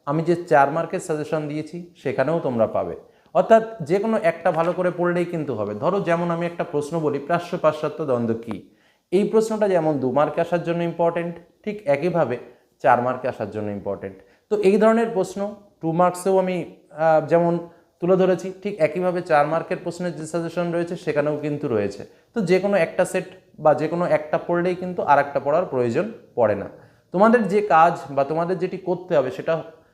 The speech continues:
আগে বলি, যে সাজেশনটি তোমাদের সামনে এই মুহূর্তে তুলে ধরছি, এর থেকে কোন কোন বিষয়গুলো তোমার জানা নেই সেইগুলো একটু দেখবে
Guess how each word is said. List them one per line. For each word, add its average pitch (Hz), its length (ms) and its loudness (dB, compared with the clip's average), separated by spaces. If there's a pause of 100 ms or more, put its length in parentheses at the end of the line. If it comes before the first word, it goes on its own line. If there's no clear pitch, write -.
(160)
আগে 156 160 4
বলি, 127 240 0 (400)
যে 196 280 6
সাজেশনটি 196 580 0
তোমাদের 170 300 -2
সামনে 170 320 -4
এই 151 80 0
মুহূর্তে 170 300 -2
তুলে 143 220 -2
ধরছি, 139 540 -4
এর 180 260 2
থেকে 196 200 -2
কোন 185 340 0
কোন 185 240 -2
বিষয়গুলো 170 460 -2
তোমার 160 340 -2
জানা 147 300 2
নেই 202 180 -2
সেইগুলো 147 420 -4
একটু 156 200 -6
দেখবে 107 380 -4